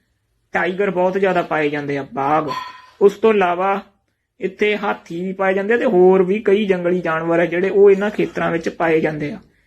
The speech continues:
ਬਾਕੀ ਸਿੱਖਾਂ ਦੀ ਤਰ੍ਹਾਂ ਜਿਹੜੇ ਕਿ ਉੱਧਰੋਂ ਆਉਣ ਤੋਂ ਬਾਅਦ ਯੂ ਪੀ ਦੇ ਕਈ ਸ਼ਹਿਰਾਂ ਦੇ ਵਿੱਚ ਵਸ ਗਏ ਸੀ, ਜਿਵੇਂ ਕਿ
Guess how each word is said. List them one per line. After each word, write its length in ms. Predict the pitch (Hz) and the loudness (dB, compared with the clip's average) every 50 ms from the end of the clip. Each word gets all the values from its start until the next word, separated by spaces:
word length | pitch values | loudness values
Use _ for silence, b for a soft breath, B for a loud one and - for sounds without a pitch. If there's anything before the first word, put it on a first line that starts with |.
| - - | -8 -4
ਬਾਕੀ 480 | 185 185 185 202 196 - - 247 254 | 0 0 0 0 -2 -4 -6 -6 -4
ਸਿੱਖਾਂ 400 | 247 - 226 220 - - 226 214 | -2 -2 -2 -2 -2 -4 -4 -2
ਦੀ 100 | 214 220 | -2 -2
ਤਰ੍ਹਾਂ 320 | 214 214 196 185 190 185 180 | -2 0 0 0 0 0 0
ਜਿਹੜੇ 340 | 175 175 180 185 202 214 202 | 0 0 0 2 2 0 0
ਕਿ 220 | 208 208 196 190 | 0 -2 -2 -2
ਉੱਧਰੋਂ 360 | 190 190 185 214 233 233 220 | -2 0 2 2 2 2 2
ਆਉਣ 240 | 180 190 180 180 180 | 0 0 0 0 -2
ਤੋਂ 160 | 175 - 180 | -4 -4 -2
ਬਾਅਦ 320 | 165 175 175 185 190 190 196 | 0 2 2 2 2 0 0
ਯੂ 160 | 185 180 190 | -2 -2 -4
ਪੀ 240 | 185 - 226 220 220 | -6 -6 -8 -4 0
ਦੇ 260 | 196 190 185 190 180 | 2 2 2 2 0
ਕਈ 240 | - 190 190 208 196 | -2 -2 -6 -6 -6
ਸ਼ਹਿਰਾਂ 360 | - - 156 170 196 220 226 | -4 -4 -2 0 0 0 2
ਦੇ 100 | 214 208 | 0 0
ਵਿੱਚ 220 | 190 180 180 185 | 0 0 -2 -2
ਵਸ 220 | 180 175 170 170 180 | -2 -2 -2 -2 -2
ਗਏ 160 | 175 175 175 | -4 -4 -2
ਸੀ, 100 | 175 175 | -2 -2
ਜਿਵੇਂ 220 | 170 175 170 175 | -2 -2 -4 -6
ਕਿ 120 | 175 - | -8 -10